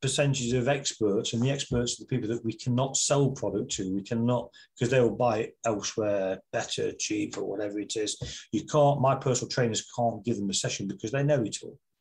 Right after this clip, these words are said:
So all they'll pay is the sub. "Do we like those people?" And, I, and they say, "Oh, yeah, we like those people." And that's where my coaches will just spend an hour talking to them, because they,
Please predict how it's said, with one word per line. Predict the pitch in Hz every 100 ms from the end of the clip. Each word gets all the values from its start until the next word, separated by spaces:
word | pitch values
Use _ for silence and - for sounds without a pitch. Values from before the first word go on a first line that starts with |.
| _ _
So | - 117
all | 151 156
they'll | 131 120
pay | - 117 104
is | 98
the | 101
sub. | - 107 82 - - - - _ 151
"Do |
we | 151
like | 139 127
those | 110 101
people?" | 104 98 127
And, | 139
I, | 135
and | 123
they | 120
say, | -
"Oh, | 147 135
yeah, | 120
we | 117
like | 113 117
those | 95 -
people." | 95 - - - -
And | 143
that's | 190 -
where | 160 147
my | 143 -
coaches | 143 131 127 113
will | 117
just | 117 -
spend | - 117 117 - _ _ -
an | 127
hour | 123 113 107
talking | - 120 117 104 95
to | 98
them, | 90
because | 85 104
they, | 107